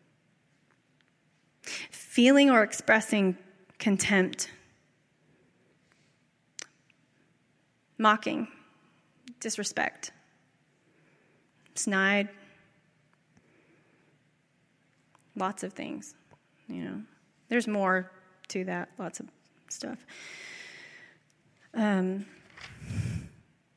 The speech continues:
discord, sowing discord, gossip,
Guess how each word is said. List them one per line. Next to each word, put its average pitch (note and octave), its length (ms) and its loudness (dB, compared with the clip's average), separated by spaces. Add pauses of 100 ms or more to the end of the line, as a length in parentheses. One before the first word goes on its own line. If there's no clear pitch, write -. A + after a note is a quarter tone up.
(2250)
discord, G#3 640 0
sowing G#3 280 0
discord, G#3+ 520 0
gossip, G#3 560 2